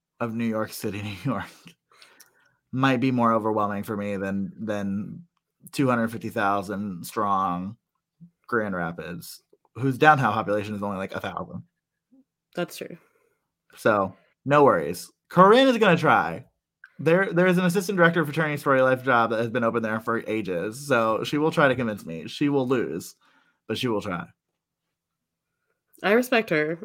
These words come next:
Speaker 2: for it. And you know I love her.
Speaker 1: Correct.
Speaker 2: But
Speaker 1: Correct. But, all right. Well,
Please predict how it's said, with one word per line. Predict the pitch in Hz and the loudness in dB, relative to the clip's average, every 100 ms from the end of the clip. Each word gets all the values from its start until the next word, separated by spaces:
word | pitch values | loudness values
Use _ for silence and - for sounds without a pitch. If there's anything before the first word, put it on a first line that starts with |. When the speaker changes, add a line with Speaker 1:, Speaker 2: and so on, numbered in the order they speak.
| - | -6
Speaker 2:
for | 180 151 | -2 -2
it. | 147 151 - | -2 -8 -10
And | 170 175 | -2 2
you | 175 | 4
know | 185 | 4
I | 185 | 6
love | 180 160 156 | 6 2 0
her. | 135 160 180 _ _ _ - _ _ _ | -6 -8 -12 _ _ _ -20 _ _ _
Speaker 1:
Correct. | - 170 156 135 - | 0 2 2 -2 -8
Speaker 2:
But | 247 233 _ _ _ _ _ _ _ _ _ _ _ - | -10 -14 _ _ _ _ _ _ _ _ _ _ _ -8
Speaker 1:
Correct. | 110 62 55 - - _ _ _ _ _ _ _ _ _ _ _ - - | -6 -4 -8 -14 -20 _ _ _ _ _ _ _ _ _ _ _ -20 -10
But, | 101 92 85 _ _ _ - - _ _ - _ _ - | -6 -6 -8 _ _ _ -20 -20 _ _ -20 _ _ 2
all | 160 185 170 | 4 6 4
right. | 120 117 123 - | 4 0 -4 -6
Well, | 151 160 151 147 | -2 0 -2 -4